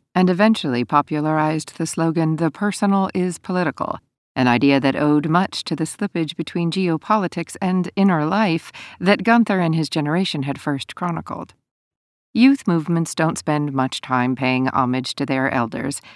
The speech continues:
and the rebels of the nineteen sixties were no exception. But what the boomers had learned from their transgressive nineteen thirties forebears was that repression had to be combated by openness, and that no subject was beyond words.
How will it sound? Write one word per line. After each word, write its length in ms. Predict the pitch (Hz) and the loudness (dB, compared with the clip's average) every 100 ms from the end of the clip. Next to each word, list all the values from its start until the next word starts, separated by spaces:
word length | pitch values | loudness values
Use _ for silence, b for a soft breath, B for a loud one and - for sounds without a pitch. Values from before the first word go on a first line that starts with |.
| B | B
and 140 | - 139 | 0 4
the 60 | |
rebels 320 | 139 160 170 | 4 4 4
of 100 | 175 | 2
the 80 | 175 | 0
nineteen 380 | 196 196 - 226 | 0 0 0 -2
sixties 500 | - 196 - 196 185 | -2 -6 -4 -4 -2
were 140 | 175 | -2
no 280 | 165 147 131 | 0 0 0
exception. 680 | 127 - - 180 - - - - _ _ _ | -2 -6 -8 -8 -8 -10 -12 -18 _ _ _
But 140 | - 226 | -2 0
what 120 | 247 | 2
the 80 | 233 | 0
boomers 460 | 254 269 214 170 | 0 0 0 -2
had 140 | 160 160 | -4 -4
learned 540 | 180 190 156 117 110 | -2 0 0 0 -2
from 240 | - 127 | -4 -2
their 220 | 123 123 123 | 0 0 -2
transgressive 840 | - 175 165 165 165 160 156 147 | 0 0 0 -2 -4 -2 -4 -2
nineteen 480 | 170 175 - 165 156 | -2 0 -2 -4 -2
thirties 460 | 165 165 151 135 | -2 -2 0 -2
forebears 640 | - 208 208 - - - - B B B | 0 -2 0 -2 -4 -6 -10 B B B
was 140 | 165 160 | -2 0
that 160 | 151 | 2
repression 640 | 139 - 269 254 135 131 131 B B | 0 0 -2 -2 -4 -6 -8 B B
had 240 | - 233 | -2 0
to 80 | 202 | 0
be 100 | 190 | -2
combated 560 | - 185 170 170 160 135 | -2 -2 0 0 -2 -4
by 220 | 139 135 - | -4 -4 -2
openness, 580 | 165 - 127 - - - B B - | -2 -2 -2 -4 -10 -14 B B -4
and 120 | 147 | 0
that 120 | 131 | 2
no 240 | 143 147 190 | 4 2 2
subject 520 | - 185 - 165 - | -2 -4 -4 -8 -6
was 160 | 135 | -8
beyond 420 | - 127 131 143 156 | -4 -2 -2 -4 -4
words. 640 | 143 123 117 131 - - | -2 -2 -4 -8 -10 -12